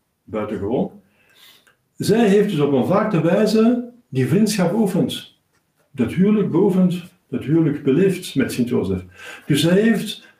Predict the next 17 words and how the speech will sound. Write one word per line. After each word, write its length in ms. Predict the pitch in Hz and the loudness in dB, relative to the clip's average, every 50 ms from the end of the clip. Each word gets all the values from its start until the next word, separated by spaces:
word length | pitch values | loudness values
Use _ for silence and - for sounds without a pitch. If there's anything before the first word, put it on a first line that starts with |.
| _ _ _ _ _ _ _ _ _ _ | _ _ _ _ _ _ _ _ _ _
al 280 | - 208 233 247 240 196 | -2 0 2 2 4 4
wat 200 | 196 185 175 - | 2 2 0 0
ze 120 | 180 156 | 0 -2
kon 460 | 156 - 233 254 285 294 294 311 - - - - _ _ _ _ | 0 2 2 2 4 4 2 0 -2 -6 -12 -16 _ _ _ _
aan 360 | _ 170 160 160 156 160 - - | _ -4 -4 -2 -2 -2 -4 -6
goede 440 | - - 160 226 240 214 180 170 165 | -4 0 2 4 4 4 2 2 2
dingen 400 | 165 180 196 202 196 196 190 - | 2 2 2 2 2 0 0 -2
aan 240 | - 160 151 147 147 | -4 -2 0 2 2
Jozef 280 | 165 160 127 131 127 127 | 2 2 2 0 -2 -2
medegedeeld. 880 | 131 127 113 110 107 107 101 104 95 92 92 92 - - - _ _ _ _ _ | -2 -2 -2 -4 -6 -6 -6 -8 -8 -10 -12 -14 -16 -20 -20 _ _ _ _ _
Zoveel 440 | - - 185 196 226 269 269 254 233 | -2 0 0 2 2 2 2 2 2
mogelijk 360 | 220 220 214 208 160 151 131 | 4 4 4 4 2 2 2
de 60 | 131 | 0
genade 420 | 139 165 185 208 214 214 208 185 190 | 0 0 0 2 2 2 2 2 0
en 160 | 170 156 139 | 0 0 0
de 160 | 131 127 127 | 0 0 0
deugden 720 | - 180 190 196 190 190 165 170 170 170 170 170 - - | 2 2 2 2 2 2 0 0 0 -2 -4 -6 -10 -14